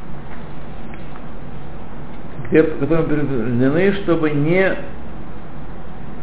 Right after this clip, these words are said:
выходить за пределы тхума,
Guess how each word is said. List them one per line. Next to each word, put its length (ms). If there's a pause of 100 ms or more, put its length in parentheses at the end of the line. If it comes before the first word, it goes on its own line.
(2250)
выходить 600
за 100
пределы 480
тхума, 680